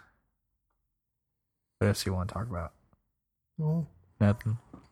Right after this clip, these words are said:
Speaker 1: We were going to try to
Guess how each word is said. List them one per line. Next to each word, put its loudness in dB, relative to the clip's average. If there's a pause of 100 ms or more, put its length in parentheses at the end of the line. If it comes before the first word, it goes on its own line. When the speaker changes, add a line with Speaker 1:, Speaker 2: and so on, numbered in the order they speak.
(640)
Speaker 1:
We 12
were 12
going 8
to 6 (920)
try 12
to 4